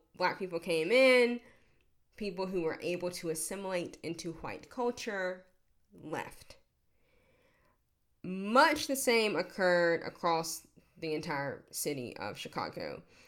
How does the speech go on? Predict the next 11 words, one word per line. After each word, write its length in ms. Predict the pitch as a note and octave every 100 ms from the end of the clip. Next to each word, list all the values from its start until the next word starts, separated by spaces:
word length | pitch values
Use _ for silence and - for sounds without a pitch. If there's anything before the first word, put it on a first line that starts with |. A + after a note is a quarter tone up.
| _ -
because 580 | F#3 F#3+ E3+ E3 E3 -
the 140 | D#3+
line 580 | E3+ G3 G3+ F#3+ F#3 F#3+
separating 760 | G3 F3+ F3+ E3 D#3+ D#3 D#3
Black 380 | D#3 D#3 D#3 D#3
and 120 | D#3
white 240 | D#3 C#3 -
Chicago 920 | E3 C4 D4 D4 A#3 G3+ G3 F#3 - -
was 600 | D3+ D#3 E3 F3 F3 F3
not 360 | E3 D#3+ D#3+ -
erased. 880 | C3+ A2+ C#3 G#2 D#2 - - -